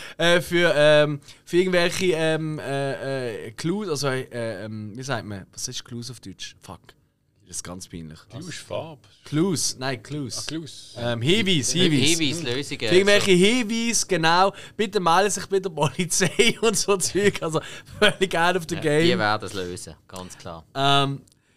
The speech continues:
Speaker 1: ja, nein, also wirklich, ähm, und natürlich eben die Kirstie Alley, ja, das ist also, ja, das kleine Slimen. Im Knast ist halt auch nicht immer einfach.
Speaker 3: Mhm.
Speaker 1: Ja, ey, also wirklich, ich finde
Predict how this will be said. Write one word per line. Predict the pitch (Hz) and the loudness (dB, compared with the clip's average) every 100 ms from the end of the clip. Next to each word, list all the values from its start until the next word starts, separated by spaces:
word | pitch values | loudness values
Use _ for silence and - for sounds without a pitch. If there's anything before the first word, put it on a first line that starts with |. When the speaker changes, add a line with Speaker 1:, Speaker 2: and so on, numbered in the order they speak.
| _ | _
Speaker 1:
ja, | 135 180 208 | 4 8 8
nein, | 180 196 | 6 4
also | 190 175 160 | 2 0 0
wirklich, | 185 185 185 - | 0 0 -4 -4
ähm, | 143 147 147 147 | -2 0 0 0
und | 160 | 2
natürlich | 156 151 143 | 2 4 2
eben | 143 143 139 135 | 2 2 2 2
die | - | 0
Kirstie | 127 127 - 113 | -2 0 -2 -2
Alley, | 117 113 | -2 -4
ja, | 101 107 95 | -4 -6 -10
das | 95 101 | -16 -16
ist | 101 - 92 | -10 -10 -10
also, | 92 95 90 78 - _ 64 | -10 -10 -10 -14 -18 _ _
ja, | 62 _ _ _ _ 95 92 87 | -20 _ _ _ _ _ -20 -16
das | 98 | -12
kleine | - 104 101 | -8 -8 -6
Slimen. | 107 107 104 | -8 -8 -10
Im | - _ _ _ _ | -14 _ _ _ _
Knast | 120 123 - | -2 0 0
ist | 117 | -2
halt | 117 | -4
auch | 113 | -2
nicht | 127 | -2
immer | 127 117 110 | -2 -2 -2
einfach. | 113 - 110 - _ _ _ _ | -4 -6 -10 -12 _ _ _ _
Speaker 3:
Mhm. | 98 104 | -12 -2
Speaker 1:
Ja, | 113 110 107 _ _ _ _ - | 2 2 -2 _ _ _ _ -2
ey, | 139 147 | -2 0
also | 147 147 | -2 0
wirklich, | 160 165 | -2 -4
ich | 127 | -8
finde | - 151 160 | -2 0 0